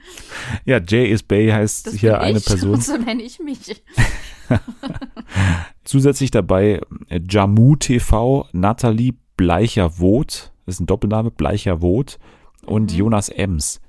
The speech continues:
Speaker 1: Den hab ich schon mal gehört. Jonas Ems. Also den Namen zumindest hab ich schon mal gehört.
Speaker 2: Echt? Dann bist du
Speaker 1: Ja.
Speaker 2: weiter als ich. Also ich kenn
Speaker 1: Ist, glaub ich, so ein
Speaker 2: wirklich
Speaker 1: Locken-, Lockenkopf.
Speaker 2: <laughs> Keiner von denen.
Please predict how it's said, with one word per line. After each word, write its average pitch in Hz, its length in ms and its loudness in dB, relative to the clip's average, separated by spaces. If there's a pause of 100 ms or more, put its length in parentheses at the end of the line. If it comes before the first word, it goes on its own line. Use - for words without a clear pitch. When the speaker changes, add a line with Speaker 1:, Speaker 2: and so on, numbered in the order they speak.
(120)
Speaker 1:
Den 123 160 0
hab 120 140 -4
ich 120 120 -4
schon 92 140 -4
mal 87 140 0
gehört. 78 420 -4
Jonas 101 360 0
Ems. 71 400 -6
Also 85 180 -4
den 98 160 0
Namen 98 320 0
zumindest 71 360 -6
hab 71 80 -6
ich - 60 -8
schon 73 120 -6
mal 71 80 -6
gehört. 69 240 -6
Speaker 2:
Echt? - 280 -20
Dann 240 140 -16
bist 220 200 -14
du - 40 -4
Speaker 1:
Ja. 156 60 -2
Speaker 2:
weiter 220 280 -8
als 214 260 -16
ich. - 280 -20 (160)
Also 208 200 -16
ich - 140 -18
kenn 104 100 -6
Speaker 1:
Ist, 208 120 -4
glaub 90 120 0
ich, 90 80 -2
so 95 80 0
ein 87 40 -2
Speaker 2:
wirklich 87 240 0
Speaker 1:
Locken-, 76 240 -6 (120)
Lockenkopf. 80 680 -8
Speaker 2:
<laughs> - 40 -20
Keiner 220 420 -12
von 185 220 -18
denen. 185 380 -16